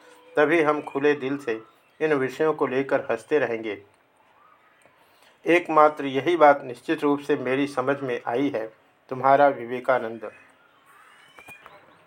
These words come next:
चार सौ निन्यानवे, स्वामी तुरानंद को लिखित। पोस्ट ऑफिस, दे फॉरेस्ट, सांता क्लॉज को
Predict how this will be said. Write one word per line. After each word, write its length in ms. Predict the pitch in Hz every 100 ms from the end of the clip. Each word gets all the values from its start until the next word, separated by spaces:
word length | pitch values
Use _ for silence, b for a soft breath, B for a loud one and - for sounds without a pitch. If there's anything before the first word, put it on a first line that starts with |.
| _ _ - - - - - - - - - - - 101 101 - - - - - - - - - - - - - - -
चार 240 | 143 131 127
सौ 220 | - 139
निन्यानवे, 800 | 131 131 135 135 127 113 107 - - - -
स्वामी 280 | 139 143 156
तुरानंद 640 | 151 135 143 143 127 131
को 160 | 139 120
लिखित। 360 | 113 - 104 - _ _ b b b b -
पोस्ट 300 | 147 156 -
ऑफिस, 380 | 131 127 151 143 - - - - - - - - - - - -
दे 180 | 131 143
फॉरेस्ट, 800 | 143 123 127 143 147 - 156 151 _ _ _ _ - _
सांता 520 | - 139 143 139 165 160
क्लॉज 440 | - 123 123 131 - - - - - - - - - - - - -
को 380 | 139 123 120